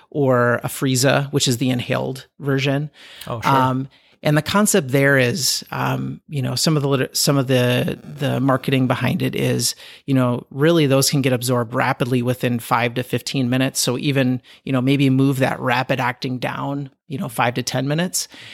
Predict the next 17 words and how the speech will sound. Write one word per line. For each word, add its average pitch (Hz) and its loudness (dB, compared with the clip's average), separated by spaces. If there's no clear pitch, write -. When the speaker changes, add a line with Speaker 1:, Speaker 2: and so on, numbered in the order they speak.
Speaker 1:
And 147 0
the - 0
concept 160 2
there 135 2
is, 120 -2
you 147 -4
know, 131 -2
oh, 151 4
if 139 -2
you 156 0
forgot 139 0
to 156 -4
bolus 127 -2
for 139 -4
a 123 -2
meal, 127 -6
or 127 2